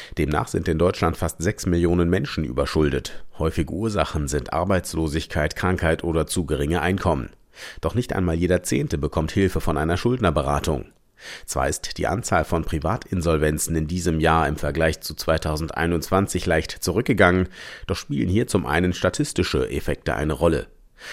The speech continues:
Aufgrund einer Gesetzesänderung haben im vergangenen Jahr besonders viele Menschen Privatinsolvenz angemeldet, sodass das Vergleichsniveau hoch ist.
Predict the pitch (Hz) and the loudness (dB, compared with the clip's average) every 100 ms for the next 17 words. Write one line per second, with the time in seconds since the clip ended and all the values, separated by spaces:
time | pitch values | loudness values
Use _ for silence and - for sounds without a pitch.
0 | - - - 113 - 87 85 80 110 - | -8 -6 0 0 0 0 2 2 2 0
1 | - - 82 85 80 71 71 71 76 78 | -4 -2 0 2 2 2 0 0 0 0
2 | 80 82 78 90 113 87 85 82 80 90 | -2 -2 0 2 4 4 4 4 2 2
3 | 85 80 - 82 82 76 73 69 73 - | 4 2 0 -2 0 2 0 -2 -6 -4
4 | 76 73 78 87 76 76 76 73 67 82 | -2 -2 -2 -2 0 2 0 0 0 2
5 | 80 82 85 85 87 - - 80 73 - | 2 4 4 4 0 -4 -2 2 2 0
6 | - - 85 85 101 113 - 85 71 85 | -4 0 2 4 2 0 -2 0 2 2
7 | 92 107 - 69 - - | 4 2 0 -2 -2 -4